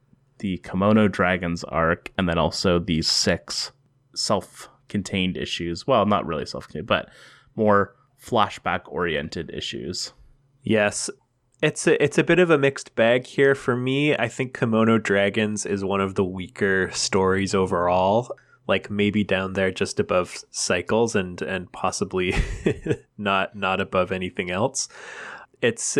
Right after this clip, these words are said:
Speaker 2: eh, it's, it's just fine. It's kind of like, it does a lot of legwork for setting up some important things that are gonna happen in the next bit, but, uh, unfortunately, like, doing setup is not very glamorous work in,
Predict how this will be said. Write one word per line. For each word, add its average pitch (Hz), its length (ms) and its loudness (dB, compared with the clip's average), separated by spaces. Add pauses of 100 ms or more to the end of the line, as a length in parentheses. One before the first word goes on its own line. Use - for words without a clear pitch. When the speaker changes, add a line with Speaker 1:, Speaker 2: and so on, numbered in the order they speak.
(120)
Speaker 2:
eh, 117 420 -2 (180)
it's, - 460 -8
it's - 180 -2
just - 240 -4
fine. 104 460 0
It's 107 180 -2
kind 131 200 -4
of 95 60 -4
like, - 280 -4 (100)
it 120 160 0
does 147 200 6
a 170 40 0
lot 113 300 4
of 110 140 2
legwork 104 560 2
for - 180 -2
setting 95 340 0
up 92 380 -4
some 113 220 0
important 92 480 -2
things 92 260 -4
that 98 140 0
are 92 60 0
gonna 87 180 -2
happen 101 360 -2
in 92 60 -4
the 90 80 -6
next - 500 -8 (220)
bit, 120 340 2
but, 92 400 0
uh, 87 380 0
unfortunately, 98 720 -2
like, 85 260 -2
doing 90 240 0
setup 85 400 -2
is 87 140 -10
not 87 240 -4
very 87 180 -2
glamorous 85 600 -4
work 87 320 -2
in, 85 200 -4